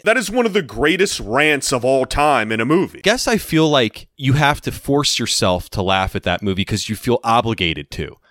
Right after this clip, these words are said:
Speaker 2: It's really,
Speaker 1: You're nuts.
Speaker 2: it's really not that funny.
Speaker 1: No, I admit that there's some parts that are, that are weak. I'll acknowledge that.
Speaker 2: The majority
Speaker 1: But to
Speaker 2: is.
Speaker 1: put it as an overrated movie, the movie's a beast. Okay, you're, you're done. Hell, you put the damn turkey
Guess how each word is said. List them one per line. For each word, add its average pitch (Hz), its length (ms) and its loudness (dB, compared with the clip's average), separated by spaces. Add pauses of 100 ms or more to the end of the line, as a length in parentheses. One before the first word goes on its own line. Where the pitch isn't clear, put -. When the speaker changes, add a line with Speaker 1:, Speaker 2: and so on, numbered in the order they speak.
Speaker 2:
It's 143 200 -2
really, 214 260 4
Speaker 1:
You're 135 100 2
nuts. 117 300 0
Speaker 2:
it's 139 100 -4
really 196 220 4
not 127 300 2
that 110 180 2
funny. 113 460 -2
Speaker 1:
No, 339 340 4
I 220 120 4
admit 226 400 0
that 170 120 0
there's 151 180 0
some 165 220 0
parts 143 380 0
that 127 160 0
are, 104 120 -2 (120)
that 117 160 0
are 101 100 -4
weak. 98 480 -10 (180)
I'll 147 200 2
acknowledge 139 720 0
that. 85 340 -2 (100)
Speaker 2:
The 151 80 -2
majority 180 400 2
Speaker 1:
But 151 140 0
to - 60 -2
Speaker 2:
is. - 20 -8
Speaker 1:
put 240 140 0
it 220 120 4
as 180 160 2
an 151 120 0 (100)
overrated 151 640 4
movie, 135 240 0
the 113 80 -2
movie's 147 320 -2
a 101 40 -8
beast. 76 600 -12 (160)
Okay, 113 280 0
you're, 117 200 0
you're 120 180 0
done. 92 440 -6 (320)
Hell, 285 140 4
you 202 180 0
put 311 260 -4
the 254 100 0
damn 226 440 2
turkey 180 760 -4